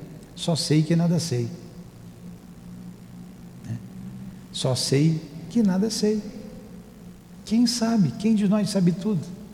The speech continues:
Vocês acham que eu sei isso aqui? É que eu leio isso aqui toda hora,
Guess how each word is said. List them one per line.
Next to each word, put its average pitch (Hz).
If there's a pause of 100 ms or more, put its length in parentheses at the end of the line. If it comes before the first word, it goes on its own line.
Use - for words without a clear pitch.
(1500)
Vocês 143
acham 147
que -
eu 127
sei -
isso 160
aqui? 247 (840)
É 151
que 170
eu 294
leio 294
isso 226
aqui 269
toda 269
hora, 240